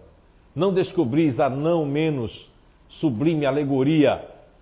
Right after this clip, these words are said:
do pecado original? Olha só, por isso que ficou aquela questão bíblica lá de Moisés do pecado original, porque a sensação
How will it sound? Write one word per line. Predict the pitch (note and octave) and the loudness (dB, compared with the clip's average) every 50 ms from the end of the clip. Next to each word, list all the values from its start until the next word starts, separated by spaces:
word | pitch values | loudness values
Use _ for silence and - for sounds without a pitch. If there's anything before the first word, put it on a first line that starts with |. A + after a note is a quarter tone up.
| _ _ - | _ _ -6
do | G#2+ D#3+ D#3 | -4 -4 -2
pecado | D#3+ D#3+ C#3 - - D3+ C#3+ C3 | 0 -2 -2 0 0 0 0 0
original? | B2+ A#2+ A2 G#2+ G#2 F#2+ F#2 G#2+ C#3+ C#3+ - - - - - _ _ _ _ _ _ _ _ _ _ _ _ | -2 -4 -4 -6 -6 -4 -2 -2 -2 -4 -6 -10 -18 -20 -20 _ _ _ _ _ _ _ _ _ _ _ _
Olha | - A3+ D#4 - | -10 -10 -10 -10
só, | - - - D2+ - - - - - - _ _ _ - - _ _ - | -12 -12 -12 -12 -12 -14 -20 -20 -20 -20 _ _ _ -20 -20 _ _ -14
por | - D4 | -14 -14
isso | C4 - | -14 -12
que | - - | -12 -10
ficou | - D#4 - - A#3+ | -10 -10 -8 -8 -8
aquela | D#3+ - D#3+ D3 C#3 | -6 -6 -6 -6 -6
questão | - B2+ - - - - A#2 A#2+ A#2 | -8 -10 -12 -12 -10 -6 -6 -4 -4
bíblica | G2 F2 A2 B2 A#2 A2 F#2+ A2 | -4 -4 -4 -4 -4 -4 -6 -6
lá | A2+ | -6
de | G#2+ G#2+ | -6 -6
Moisés | A2 G#2 F#2+ A2 A2+ G2+ | -6 -6 -4 -4 -6 -4
do | - | -6
pecado | A#2 G2+ - F#2+ G2+ | -8 -6 -6 -6 -6
original, | A2+ G#2 G2+ A2+ B2 A#2+ | -6 -6 -6 -6 -8 -8
porque | - F3 - - G#3 G#3 - - - - | -8 -10 -6 -6 -6 -6 -6 -10 -12 -10
a | - D#3+ | -10 -8
sensação | - - G3 - - F3+ - - - F#3 G3+ G#3 F#3+ C#3+ | -6 -6 -6 -4 -2 -4 -4 -2 -2 -2 0 0 -2 -4